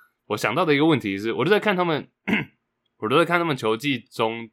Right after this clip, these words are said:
就现在这些调度，然后一些签约什么的。我想说，“哇靠，现在最签-，最强的球员跟火箭签约好像是 Christian Wood，Angus 最爱。”但是我就觉得对于火箭的高层或者火箭整个团队，我会觉得有点 sad，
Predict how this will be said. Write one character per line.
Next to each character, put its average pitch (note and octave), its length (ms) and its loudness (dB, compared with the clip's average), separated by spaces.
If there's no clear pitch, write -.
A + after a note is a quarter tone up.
就 C3 100 -4
现 A#2+ 240 -2
在 G#2+ 200 0
这 G#2 160 -4
些 G#2 120 -6
调 F#2 280 -2
度， D#2+ 260 -12
然 G#2+ 100 -2
后 C3+ 60 2
一 - 20 2
些 B2+ 100 2
签 A2+ 280 -4
约 A2 120 2
什 F#2+ 140 -8
么 D2+ 80 -14
的。 D#2 120 -12
我 A2 60 -4
想 D#3+ 160 -4
说 E3+ 220 -2
，“哇 C3 80 -6
靠， B2+ 240 -4
现 C3+ 100 -4
在 D#3+ 80 -2
最 D#3+ 300 -2
签-， - 400 -4
最 G3+ 180 4
强 A2+ 220 -8
的 A#2 80 -2
球 A2 220 -2
员 A2 180 -4
跟 C#3+ 180 -4
火 A#2 140 -2
箭 B2 160 -4
签 A#2+ 180 -8
约 A#2 140 -4
好 G2 80 -6
像 G2 80 -6
是 A2+ 100 -6
Christian G#2+ 600 -10
Wood，Angus G#2+ 960 -4
最 G2+ 260 -2
爱。” E2+ 240 -8
但 F#3 100 -2
是 F#3+ 240 0
我 B2+ 120 0
就 - 60 0
觉 D3+ 180 4
得 - 80 4
对 F3+ 220 4
于 C3+ 80 2
火 A#2+ 240 0
箭 D3 240 -2
的 G2 220 0
高 B2 280 0
层 F2 300 -8
或 B2 100 -4
者 C3+ 60 -2
火 G2+ 220 -2
箭 B2 200 -4
整 F#2 80 -6
个 E2 80 -8
团 E2 220 -12
队， G#2+ 100 -4
我 F2+ 100 -2
会 A2 60 2
觉 G#2 120 -6
得 F2+ 80 0
有 F#2 100 -2
点 E2 240 -4
sad， D#2 480 -8